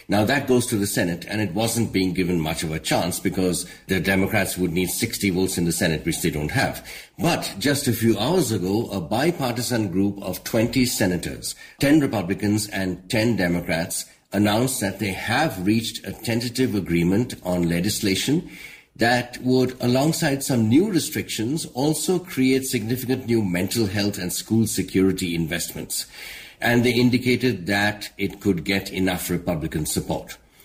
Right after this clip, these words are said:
Now, if all this stays on track, it could be the most significant national response in decades to gun violence. Mind you, we will see hardened security in schools, which is not something one likes to see in a school.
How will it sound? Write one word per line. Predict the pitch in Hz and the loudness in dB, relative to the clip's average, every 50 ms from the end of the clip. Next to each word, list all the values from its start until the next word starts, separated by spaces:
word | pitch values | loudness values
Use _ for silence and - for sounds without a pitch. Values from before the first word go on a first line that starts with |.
| _ - | _ -2
Now, | 90 107 120 123 | 2 2 4 4
if | 120 110 104 | 4 2 2
all | 120 127 147 156 | 2 0 0 0
this | 123 120 117 117 | 0 0 0 -2
stays | - - - 107 104 113 117 123 120 | -2 -2 0 2 4 4 2 2 0
on | 117 104 104 - | -2 -2 -4 -4
track, | - 107 92 90 95 101 - | -4 -2 -2 0 -2 -2 -4
it | 98 85 - - | -8 -10 -8 0
could | - 139 151 123 - | 2 4 4 4 2
be | - 113 113 113 | 0 0 2 2
the | 104 87 92 | 0 0 -2
most | 90 92 95 92 - - | 0 0 0 -2 -2 -4
significant | - - 76 82 98 98 - - 82 110 113 104 - | -6 -6 -4 -2 -2 -2 -2 -2 0 0 0 0 0
national | - 92 92 90 - - 110 101 92 | -2 -2 -2 -2 -2 0 0 0 0
response | 92 90 - - - 92 92 95 95 - - | 0 -2 -2 -2 -2 0 0 0 -2 -4 -4
in | - 95 90 85 - | -2 -2 -2 0 0
decades | - 87 85 85 - 107 98 95 90 - - | -2 -2 -2 0 2 2 2 2 2 -2 -2
to | - 85 | -2 -2
gun | 80 76 80 73 76 78 71 | -2 -2 -2 -2 0 0 0
violence. | 76 78 73 69 67 65 - - - - - - - - - - | 0 -2 -2 -2 -4 -6 -8 -8 -10 -10 -10 -12 -16 -16 -10 -4
Mind | - 90 101 110 117 113 | 0 2 4 4 6 6
you, | 117 107 | 4 6
we | 101 104 101 | 6 4 4
will | 92 101 98 | 4 2 0
see | - - 101 | 0 0 -2
hardened | 87 - 90 90 95 98 101 98 | 0 0 -2 -2 0 0 0 0
security | - - 95 - - 98 90 82 - 90 | 0 -2 -4 -2 -2 0 0 0 0 -2
in | 87 82 | -2 -2
schools, | - - - - 113 113 110 104 95 - | -2 -4 0 2 4 4 4 4 2 0
which | 92 80 | -2 -2
is | 87 82 - | -2 -2 -2
not | - 92 92 - | -2 -2 -2 -2
something | - - 95 85 - 92 82 | -2 -2 -2 0 0 0 2
one | 85 85 82 | 2 2 2
likes | 80 82 82 - | 0 0 -2 -4
to | - - | -4 -6
see | - - - - 123 123 120 | -4 -2 2 4 6 6 6
in | 113 110 | 4 4
a | |
school. | 101 - - - 117 113 113 113 117 117 | 2 -2 -2 0 2 4 4 4 2 -2